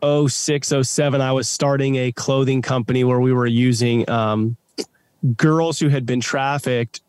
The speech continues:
who needed a job in Cambodia to make the clothing. And when we started this, the guy who invested in our company, he told us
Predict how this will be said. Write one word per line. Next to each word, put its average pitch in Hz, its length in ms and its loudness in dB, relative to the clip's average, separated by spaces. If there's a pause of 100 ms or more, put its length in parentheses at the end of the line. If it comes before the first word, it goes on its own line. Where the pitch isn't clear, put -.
(140)
who 135 100 2
needed 131 300 2
a 120 80 2
job 120 580 0 (240)
in 131 200 -2
Cambodia 120 760 0
to 120 140 -4
make 110 240 0
the 95 100 -4
clothing. 95 480 -2 (560)
And 143 140 2
when 135 160 2
we 131 100 0
started 151 520 0
this, 127 340 -4
the 131 240 -2
guy 135 340 -2
who 135 160 4
invested 127 680 0
in 127 120 2
our 110 160 -2
company, 120 680 0
he 131 180 -2
told 131 320 0
us 120 300 -4